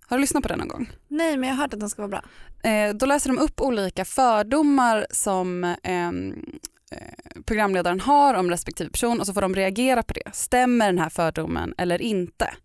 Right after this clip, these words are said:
Speaker 2: Mm.
Speaker 1: Det är en gans-, det är ett ganska roligt upplägg.
Speaker 2: Mm.
Speaker 1: Eh, och säger väldigt mycket då om vad man har för schablonbild om, om personen.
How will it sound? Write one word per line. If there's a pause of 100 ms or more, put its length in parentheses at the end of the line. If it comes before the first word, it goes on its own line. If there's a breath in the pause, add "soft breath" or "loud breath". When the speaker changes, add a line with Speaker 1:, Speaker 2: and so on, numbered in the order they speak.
Speaker 2:
Mm.
Speaker 1:
Det
är
en
gans-,
det
är
ett
ganska
roligt
upplägg.
Speaker 2:
Mm. (1160 loud breath)
Speaker 1:
Eh,
och
säger
väldigt
mycket
då
om
vad (100)
man
har
för
schablonbild
om, (320)
om
personen.